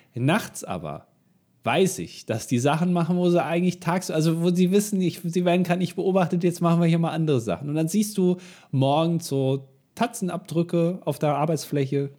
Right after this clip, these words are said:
in der Küche, wo du genau weißt, also da gehen die tagsüber eigentlich nie hin. Aber nachts scheinen die da, da mal unterwegs zu sein. Oder dann sind mal so von so Trockenblumen, ne,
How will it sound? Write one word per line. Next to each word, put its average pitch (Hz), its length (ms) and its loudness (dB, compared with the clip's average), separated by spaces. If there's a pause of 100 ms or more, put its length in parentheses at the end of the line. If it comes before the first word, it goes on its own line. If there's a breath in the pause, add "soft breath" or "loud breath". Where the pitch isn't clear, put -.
(160)
in 143 80 -6
der 127 80 -2
Küche, 131 440 -4 (200)
wo 120 120 -10
du 139 100 -2
genau 156 280 2
weißt, 160 300 0
also 151 160 2
da 143 160 0
gehen 175 200 4
die 170 180 0
tagsüber 196 380 -2
eigentlich 175 240 0
nie 302 200 6
hin. 104 240 0 (680 loud breath)
Aber 113 160 -4
nachts - 420 -2
scheinen 190 260 2
die 208 80 4
da, 175 200 4
da 170 100 4
mal 165 160 2
unterwegs 147 460 0
zu - 40 -6
sein. 98 180 0
Oder 147 180 4
dann 147 160 2
sind 156 160 0
mal 156 120 4
so 135 140 0
von 131 200 0
so 117 100 0
Trockenblumen, 123 760 0
ne, 160 200 2